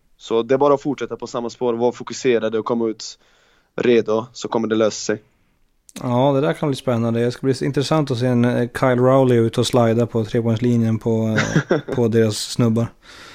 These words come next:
Speaker 1: Ja, det blir svårt för Rowley, men samtidigt tror jag att Rowley kan göra lite damage i och med att Borås inte är så stora. Men jag tycker ändå att Borås Basket faktiskt, trots att de inte har riktigt långa centra och så vidare, de har gjort det oerhört bra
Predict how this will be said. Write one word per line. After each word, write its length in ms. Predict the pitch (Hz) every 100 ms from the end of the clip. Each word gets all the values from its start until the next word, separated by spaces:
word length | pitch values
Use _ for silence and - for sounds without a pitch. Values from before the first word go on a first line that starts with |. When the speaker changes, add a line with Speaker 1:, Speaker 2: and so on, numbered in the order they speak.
| - - - - - - - - -
Speaker 1:
Ja, 160 | 143
det 100 | 151
blir 140 | 151 156
svårt 280 | 160 160 -
för 100 | 139
Rowley, 520 | 139 127 120 123 135 - - -
men 180 | - 127
samtidigt 380 | 123 123 123 120
tror 120 | 127
jag 100 | 120
att 60 | 113
Rowley 220 | 120 110
kan 140 | 120
göra 120 | 117 113
lite 200 | 113 110
damage 460 | 117 113 110 104
i 40 | 107
och 80 |
med 80 | 104
att 80 | 104
Borås 360 | 107 107 104 -
inte 160 | 104
är 40 | -
så 140 | 101
stora. 380 | - 110 98 101
Men 280 | 113 120 127
jag 200 | 131 143
tycker 240 | 156 160
ändå 140 | 147
att 60 | 131
Borås 220 | 135 131
Basket 340 | 127 120 123 113
faktiskt, 380 | 117 120 - _ _ _ _ -
trots 220 | 151 143
att 80 | 131
de 120 | 139
inte 220 | 147 127
har 340 | 127 120 117 117 _ _ _ _ -
riktigt 500 | 120 139 - 117 -
långa 580 | 117 131 123 107 113 113
centra 480 | - 127 117 101 101
och 160 | 104
så 80 | -
vidare, 200 | 117 110
de 120 | 117
har 80 | 123
gjort 140 | 120 120
det 200 | 117 110
oerhört 480 | 135 127 110 117
bra 280 | 110 127 135